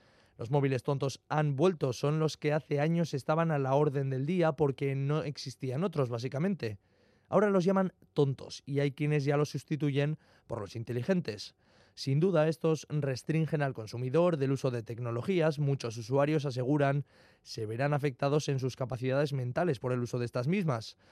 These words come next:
Por ello han decidido comprar estos teléfonos rediseñados que apenas cuentan con llamadas, mensajería, calculadora y alguna prestación extra.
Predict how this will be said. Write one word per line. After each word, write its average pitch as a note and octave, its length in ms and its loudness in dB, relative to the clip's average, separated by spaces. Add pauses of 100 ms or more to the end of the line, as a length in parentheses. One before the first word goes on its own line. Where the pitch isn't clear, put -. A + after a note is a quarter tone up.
(240)
Por D3+ 140 2
ello G#3 140 0
han A3+ 80 -2
decidido F3+ 380 0
comprar D#3+ 540 2 (140)
estos D3+ 360 -2
teléfonos C3+ 600 -2
rediseñados C3+ 920 -2
que C#3 120 -2
apenas F3 280 0
cuentan F3+ 320 0
con C#3 180 0
llamadas, C#3 460 0
mensajería, C#3+ 680 0
calculadora D3 840 2 (320)
y B2+ 80 -2
alguna D#3 380 0
prestación C3+ 480 -2
extra. A2+ 420 -6